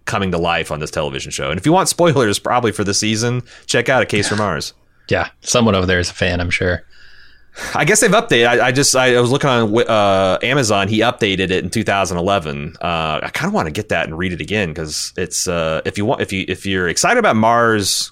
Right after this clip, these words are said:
Speaker 1: colonization, it's a great book to read.
Speaker 2: All right, uh, like I said, the Soviet Union follows suit to launch in nineteen ninety-four, and we see Ellen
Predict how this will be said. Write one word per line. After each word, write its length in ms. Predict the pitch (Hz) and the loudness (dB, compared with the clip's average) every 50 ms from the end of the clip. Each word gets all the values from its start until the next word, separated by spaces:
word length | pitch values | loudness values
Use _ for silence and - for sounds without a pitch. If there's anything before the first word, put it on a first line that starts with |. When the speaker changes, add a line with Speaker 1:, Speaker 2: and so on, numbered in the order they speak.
| _ | _
Speaker 1:
colonization, 880 | - - 110 104 95 90 82 90 90 87 82 - - 69 67 65 65 - _ _ | -2 0 0 0 0 -2 -2 -2 -2 -2 -2 -4 -6 -8 -10 -12 -14 -16 _ _
it's 140 | 95 - - | -10 -8 -8
a 40 | 82 | -8
great 240 | 78 - - 69 | -4 -4 -4 -4
book 140 | - 73 - | -4 -10 -12
to 100 | - 73 | -10 -12
read. 220 | 65 55 50 - - _ _ _ _ _ _ _ _ _ _ _ _ _ - - - - - - - - - - - - - - - - - | -12 -12 -12 -14 -18 _ _ _ _ _ _ _ _ _ _ _ _ _ -20 -20 -20 -20 -20 -20 -20 -20 -20 -20 -20 -20 -20 -20 -20 -18 -4
Speaker 2:
All 80 | - 143 | 0 2
right, 220 | 143 135 117 - | 2 2 2 4
uh, 380 | 131 123 120 117 117 113 113 110 | 4 4 4 4 4 4 4 4
like 140 | 107 110 107 120 | 2 2 0 0
I 20 | |
said, 180 | - - 123 101 | 2 2 2 2
the 40 | 98 | 2
Soviet 360 | - - 127 131 135 127 98 | 2 2 4 4 4 2 2
Union 280 | 104 123 135 135 120 104 | 2 2 4 4 2 2
follows 380 | - 117 104 101 101 95 - | 2 2 2 2 2 2 0
suit 400 | - - 107 98 98 - - - - - - | 0 2 2 0 0 0 -4 -4 -4 -6 -6
to 200 | - - 98 95 | -4 -2 0 0
launch 300 | 98 95 92 92 - - | 0 0 0 0 0 -2
in 60 | 101 | -2
nineteen 320 | 92 90 92 90 - - 98 | 0 0 -2 -2 -2 -2 -2
ninety-four, 640 | 90 90 92 - - - 101 95 92 101 107 110 | 0 -2 -2 -4 -2 -2 -2 0 2 0 0 0
and 240 | 107 98 95 98 98 90 | 0 -2 -2 -4 -2 -2
we 100 | 98 92 | -2 -2
see 600 | - - - - 107 110 113 113 110 107 104 - - - - - - - - - - - - - - - - | -2 -2 -2 0 0 0 2 2 2 0 0 -2 -6 -18 -20 -20 -20 -20 -20 -18 -18 -16 -16 -16 -16 -8 -2
Ellen 480 | - 147 170 185 175 165 160 156 151 | 0 2 2 4 4 4 4 4 4